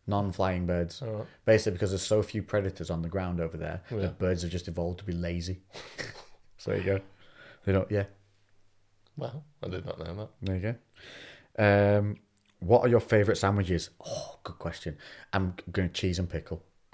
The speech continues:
Speaker 1: If you wanna add in a little bit of, like, ham in there, I'm down with it.
Speaker 2: I go, like, cheese, onion and tomato.
Speaker 1: Mm.
Speaker 2: Yeah.
Speaker 1: But we're still cheese-based.
Speaker 2: Yeah.
Speaker 1: Yeah.
Speaker 2: I haven't had it for a while.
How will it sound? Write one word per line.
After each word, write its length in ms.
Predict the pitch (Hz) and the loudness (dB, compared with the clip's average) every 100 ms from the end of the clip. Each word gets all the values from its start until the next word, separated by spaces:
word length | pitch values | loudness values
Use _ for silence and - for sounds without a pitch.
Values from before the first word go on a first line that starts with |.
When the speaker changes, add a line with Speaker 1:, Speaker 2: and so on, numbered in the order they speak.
| _ _ - - - - - - - 101 | _ _ -20 -20 -20 -20 -20 -18 -10 -4
Speaker 1:
If 140 | 104 | -2
you 80 | 98 | 2
wanna 260 | 104 110 - | 4 4 2
add 260 | 110 110 - | 4 4 2
in 360 | 110 87 78 - | 2 2 -2 -6
a 80 | 85 | -4
little 260 | 92 104 87 | 0 0 0
bit 380 | 98 82 - _ - | -2 -4 -6 _ -8
of, 140 | 82 | -6
like, 160 | 85 82 - | -4 -8 -8
ham 200 | 95 85 | -6 -6
in 120 | 82 78 | -6 -8
there, 120 | 78 | -8
I'm 300 | 76 80 78 | -8 -8 -8
down 300 | 78 80 78 | -6 -6 -6
with 100 | 78 | -8
it. 140 | - - | -10 -8
Speaker 2:
I 60 | |
go, 300 | 95 107 98 | -4 -2 0
like, 240 | 92 - - - - - - - _ | -4 -6 -16 -20 -20 -20 -20 -20 _
cheese, 800 | - - 117 104 101 95 - - _ _ _ _ _ _ _ _ | -16 -8 -4 -2 -2 -4 -8 -16 _ _ _ _ _ _ _ _
onion 360 | 101 90 92 92 | -8 -6 -8 -8
and 160 | 95 92 | -10 -12
tomato. 600 | - 90 87 - - 104 _ - | -14 -14 -16 -14 -14 -14 _ -10
Speaker 1:
Mm. 500 | 85 135 196 180 76 - | -8 -6 -6 -6 -10 -12
Speaker 2:
Yeah. 220 | 95 95 - | -16 -14 -8
Speaker 1:
But 80 | 85 | -8
we're 60 | |
still 220 | 80 101 | -6 -8
cheese-based. 600 | 95 101 98 78 80 - - | -6 -8 -8 -8 -10 -12 -10
Speaker 2:
Yeah. 320 | 107 101 95 90 - | -6 -4 -4 -8 -8
Speaker 1:
Yeah. 200 | 78 90 90 _ _ - _ | -4 -4 -6 _ _ -20 _
Speaker 2:
I 60 | 101 | -10
haven't 160 | 107 | -8
had 120 | 95 95 | -8 -8
it 60 | 104 | -8
for 80 | 95 | -8
a 40 | |
while. 280 | 85 85 | -8 -10